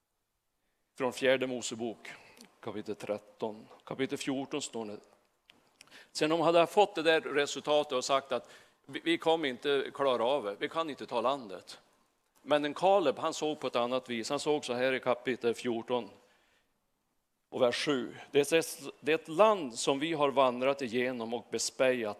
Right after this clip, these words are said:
är ett mycket gott land." Det var inte bara ett gott land,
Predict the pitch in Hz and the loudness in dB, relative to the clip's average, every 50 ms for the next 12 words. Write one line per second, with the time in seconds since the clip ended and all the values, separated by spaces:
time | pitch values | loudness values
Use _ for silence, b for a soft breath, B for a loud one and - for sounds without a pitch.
0 | - _ 123 127 123 110 113 - - 107 113 139 151 165 151 - - _ _ _ | -6 _ 2 2 2 0 -2 -12 -16 -16 -14 -8 -6 -6 -6 -8 -10 _ _ _
1 | - 190 - - - 143 131 120 135 123 110 - - _ - - _ - 107 117 | -4 -4 -4 -4 -16 -14 -4 -2 -2 -2 -2 -6 -14 _ -20 -20 _ -14 -10 -2
2 | 117 131 117 98 98 95 95 120 151 123 - b b b b b b b b b | -2 -2 -2 -2 -8 -16 -18 -20 -20 -20 -20 b b b b b b b b b
3 | - 127 120 160 170 170 156 - 190 170 180 160 - - - 127 151 165 156 - | -8 0 2 2 2 2 0 -4 0 0 0 0 0 -4 -10 -6 -4 -4 -6 -6
4 | - _ _ - 104 95 82 | -16 _ _ -10 -10 -10 -14